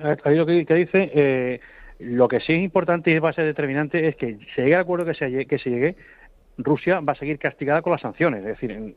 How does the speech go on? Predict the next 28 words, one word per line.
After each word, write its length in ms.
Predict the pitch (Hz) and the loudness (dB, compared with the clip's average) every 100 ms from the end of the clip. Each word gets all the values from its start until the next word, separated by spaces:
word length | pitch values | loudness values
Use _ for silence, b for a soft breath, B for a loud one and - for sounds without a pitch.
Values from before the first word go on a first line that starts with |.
| - | -10
las 200 | 113 104 | -8 -6
sanciones 240 | 110 139 | -2 -2
no 40 | 160 | 0
se 80 | 180 | 0
van 100 | 160 | 0
a 40 | |
levantar 260 | 131 120 127 | 0 0 0
a 20 | |
Rusia 240 | 131 139 | -2 -4
porque 200 | 127 127 | -4 -4
se 80 | 123 | -4
llegue 80 | 123 | -4
a 40 | |
un 60 | 117 | -4
acuerdo. 460 | 104 175 147 104 - B B B B - | 2 2 2 -4 -8 B B B B -4
Y 120 | 135 | 0
creo 180 | 147 160 | 2 2
que 100 | 185 | 0
aún 100 | 196 | -2
no 60 | |
somos 200 | 175 180 | -2 -4
conscientes, 600 | - 160 165 156 185 202 - | -2 -2 0 -2 -2 -6 -2
porque 220 | 135 - 117 | -2 0 -2
el 60 | |
efecto 280 | 101 139 156 | 0 0 0
no 40 | 139 | 0
es 60 | |
inmediato, 440 | 147 135 135 185 | 0 0 0 -2